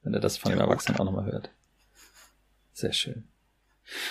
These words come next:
Speaker 1: Und das sind so Momente, Momente und, und Sätze und Konstellationen, wo ich sage, genießt es. Immer wieder. Ja, das ist für mich Gold wert. Sowas aufschreiben.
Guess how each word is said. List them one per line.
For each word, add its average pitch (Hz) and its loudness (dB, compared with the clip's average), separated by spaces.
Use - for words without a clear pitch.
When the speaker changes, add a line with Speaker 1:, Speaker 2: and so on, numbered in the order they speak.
Speaker 1:
Und 143 8
das 180 12
sind 180 12
so 160 12
Momente, 151 10
Momente 151 12
und, 120 6
und 120 6
Sätze 123 10
und 139 2
Konstellationen, 131 8
wo 123 8
ich 120 2
sage, 135 8
genießt 139 6
es. - 2
Immer 143 8
wieder. 110 2
Ja, 160 10
das 160 4
ist - 2
für - 4
mich 139 2
Gold 165 10
wert. 147 10
Sowas 160 10
aufschreiben. 101 4